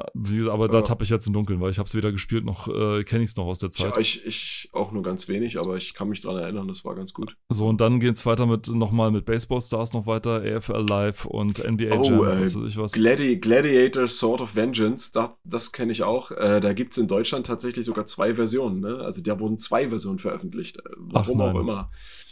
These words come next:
Speaker 2: Ähm, es gibt die unzensierte Version, die ist ab achtzehn. Und dann gibt es eine zensierte Version, die ist ab zwölf.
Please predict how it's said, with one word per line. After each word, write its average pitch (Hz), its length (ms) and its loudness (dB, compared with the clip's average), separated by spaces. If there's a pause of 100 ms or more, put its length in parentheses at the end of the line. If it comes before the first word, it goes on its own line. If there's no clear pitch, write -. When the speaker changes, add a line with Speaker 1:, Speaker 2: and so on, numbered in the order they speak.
(240)
Speaker 2:
Ähm, 104 360 6
es - 140 -4
gibt - 180 -2
die 117 80 4
unzensierte 139 560 0
Version, 135 300 0
die 123 80 0
ist 110 100 0
ab - 80 -2
achtzehn. 151 540 -6 (360)
Und 110 160 -2
dann 110 100 4
gibt 117 140 -2
es 113 80 -2
eine 110 200 0
zensierte 113 400 2
Version, 110 320 2
die - 20 2
ist 107 80 -2
ab 101 160 -2
zwölf. 113 460 -2